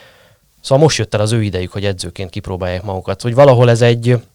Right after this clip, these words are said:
ez egy természetes folyamat is bizonyos részről, és hogy milyen jó, hogy annak idején voltak kint játékosaink, mert ők most megpróbálják, vagy kipróbálják magukat edzőként is.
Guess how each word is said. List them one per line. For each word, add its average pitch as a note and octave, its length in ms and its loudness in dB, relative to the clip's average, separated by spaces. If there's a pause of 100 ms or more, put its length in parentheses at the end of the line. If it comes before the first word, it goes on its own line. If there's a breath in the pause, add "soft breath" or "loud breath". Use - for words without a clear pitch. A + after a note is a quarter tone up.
ez G#2 120 -8
egy A2+ 120 -2
természetes G#2 600 0
folyamat F#2+ 420 -2
is G2 160 -8
bizonyos G2 480 -6
részről, C3+ 600 0 (440 loud breath)
és - 160 -4
hogy C3 100 0
milyen C3+ 240 4
jó, A2 220 2
hogy G#2 120 -2
annak G2+ 240 -2
idején G#2+ 220 -2
voltak G2+ 320 -2
kint G2 180 -8
játékosaink, G#2 640 -6
mert A2 160 -4
ők G#2+ 80 -8
most A2 180 -8
megpróbálják, F#2 680 -8
vagy G2+ 120 -6
kipróbálják F#2 580 -8
magukat F#2 380 -10
edzőként F#2 580 -12
is. - 240 -14